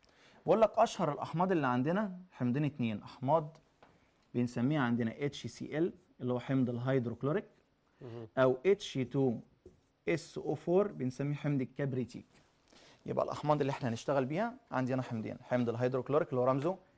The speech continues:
Speaker 1: اتش سي ال.
Speaker 2: سي ال.
Speaker 1: طيب حمض الكبريتيك اللي هو اتش تو اس او فور. حمض الكبريتيك ده اللي احنا بنستخدمه في البيئه بتاعتنا باسم ميه النار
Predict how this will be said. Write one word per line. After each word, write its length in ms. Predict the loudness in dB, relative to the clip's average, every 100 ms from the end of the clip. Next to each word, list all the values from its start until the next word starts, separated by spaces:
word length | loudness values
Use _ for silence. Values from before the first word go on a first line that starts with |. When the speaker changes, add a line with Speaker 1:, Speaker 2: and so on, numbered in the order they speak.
| _ -2
Speaker 1:
اتش 280 | -2 -4
سي 320 | -12 -4 4 4
ال. 60 |
Speaker 2:
سي 140 | 4 -6
ال. 60 | -12 -20 -18 6
Speaker 1:
طيب 220 | 6 6 2
حمض 280 | 0 2
الكبريتيك 540 | 2 0 0 0 -4 -2
اللي 140 | 2
هو 260 | 6 4 2 -2
اتش 220 | -4 -4
تو 200 | -6 -4
اس 180 | -4 -4
او 80 | -6
فور. 260 | -6 -10 -10 -18 -20 -10
حمض 220 | -4 -2
الكبريتيك 460 | -2 -4 -6 -6 -4
ده 100 | -4
اللي 100 | -4
احنا 180 | -4 -6
بنستخدمه 640 | -6 -8 -8 -2 -2 -2
في 120 | -4
البيئه 200 | -4 -4
بتاعتنا 340 | -4 -6 -4
باسم 340 | -6 -8 -4 -2
ميه 160 | -2 -2
النار 300 | -6 -6 -8